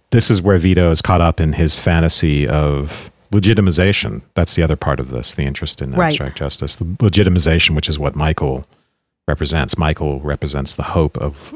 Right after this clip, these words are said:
Speaker 1: legitimization and the movement away from all this, getting out. And that's the tug that <laughs> Vito lets himself get moved by that a little too much.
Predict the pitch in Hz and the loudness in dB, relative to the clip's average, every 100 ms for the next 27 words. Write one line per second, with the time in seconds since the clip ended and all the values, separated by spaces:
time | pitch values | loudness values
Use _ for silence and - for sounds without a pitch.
0 | - 98 87 73 71 69 73 71 80 67 | -4 -2 0 -2 -2 -2 -2 -2 -4 -4
1 | 71 71 71 85 87 78 67 - - - | -2 -4 -2 -2 -2 -4 -6 -10 -20 -6
2 | 90 78 113 - 87 69 65 60 - 92 | -4 2 2 2 0 0 -2 -2 0 2
3 | 82 78 80 71 58 - _ _ _ _ | 0 2 0 0 -4 -10 _ _ _ _
4 | - 85 80 71 67 _ _ _ - 90 | -6 -2 -2 -2 -8 _ _ _ 0 2
5 | 80 - 92 - 78 71 69 73 67 - | 2 0 -2 0 0 0 -2 -4 -4 -4
6 | - 92 - _ 113 80 85 82 78 73 | 0 0 -2 _ -6 -2 -2 -2 -2 -2
7 | 73 78 71 - 71 69 - - 76 - | -2 -2 -2 -2 -2 -4 -12 -4 -4 -4
8 | _ - 104 107 104 - 90 78 71 65 | _ -4 2 4 4 2 2 2 2 0
9 | 65 82 71 - 82 73 67 - - | 0 -2 -2 -2 0 2 0 -4 -6